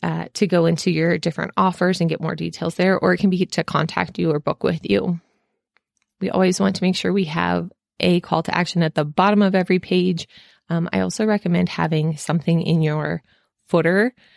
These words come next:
that gives them another place to click as well. So again, for our homepage, we're really just giving them an overview of who we are, what we do,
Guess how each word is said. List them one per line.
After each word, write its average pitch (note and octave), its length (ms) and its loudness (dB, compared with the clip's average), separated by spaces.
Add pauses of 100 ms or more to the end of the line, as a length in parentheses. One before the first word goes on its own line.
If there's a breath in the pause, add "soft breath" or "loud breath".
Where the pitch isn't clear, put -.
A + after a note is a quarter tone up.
(180 soft breath)
that D#3+ 140 2
gives D#3 220 -2
them D3+ 140 0
another - 280 -2
place - 340 -6
to D3 100 -2
click - 360 -10
as - 160 -10
well. - 220 -4 (1080)
So - 180 0
again, G#3+ 260 2
for C4 100 0
our A#3+ 160 4
homepage, F3+ 540 0
we're E3 100 -2
really G#3 240 0
just F#3 240 -4
giving E3 300 0
them D3+ 260 -2
an D3+ 200 -4
overview G#3 580 0
of - 140 -4
who - 180 -4
we C4 160 0
are, E3 380 0
what F3+ 180 0
we G#3 80 0
do, E3 320 0